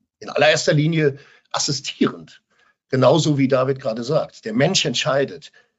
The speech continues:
Das wird, ähm, das wird bei, bei, bei Ströer genauso gehandhabt wie bei allen anderen. Der, der Mensch muss entscheiden. Aber ich kann mir unheimlich gute Hilfe holen, äh, in bestimmten Bereichen.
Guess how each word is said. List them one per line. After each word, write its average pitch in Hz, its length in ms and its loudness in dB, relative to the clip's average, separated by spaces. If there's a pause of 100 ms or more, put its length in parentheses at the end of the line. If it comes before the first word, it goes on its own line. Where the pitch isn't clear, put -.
(200)
Das 127 200 0
wird, 170 280 2
ähm, 123 520 2
das 123 240 -8
wird 143 280 0
bei, 120 340 4
bei, 104 260 -6
bei 107 160 -6
Ströer 131 320 0
genauso 135 380 0
gehandhabt 139 520 -4
wie 120 140 2
bei 120 260 4
allen 123 200 -4
anderen. 127 340 -2
Der, 101 200 -12
der 110 200 -4
Mensch 165 340 2
muss 175 160 -4
entscheiden. 113 480 -6 (380)
Aber 135 240 4
ich 131 140 -4
kann 160 200 2
mir 135 400 4
unheimlich 175 400 0
gute - 240 -6
Hilfe 180 320 0
holen, 101 460 -8
äh, 123 180 -8
in 123 140 -6
bestimmten 123 420 -2
Bereichen. 98 460 -4